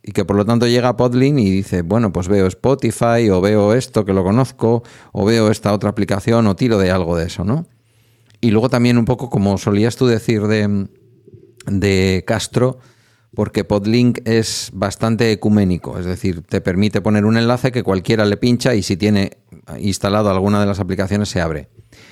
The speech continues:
Em, lo hago con la intención de que se descubra, lo hago con la certeza de que nadie va a descubrir mi podcast en Twitter. Lo tengo claro. Mis podcasts,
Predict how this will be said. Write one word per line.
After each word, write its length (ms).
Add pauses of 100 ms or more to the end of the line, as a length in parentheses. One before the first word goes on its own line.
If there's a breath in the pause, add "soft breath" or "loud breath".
(360 soft breath)
Em, 640 (220)
lo 260
hago 220
con 420
la 440
intención 640
de 80
que 80
se 80
descubra, 520 (420)
lo 280
hago 180
con 120
la 120
certeza 800
de 160
que 140
nadie 320
va 100
a 20
descubrir 580
mi 160
podcast 640
en 180
Twitter. 340 (1040 soft breath)
Lo 100
tengo 240
claro. 320
Mis 180
podcasts, 540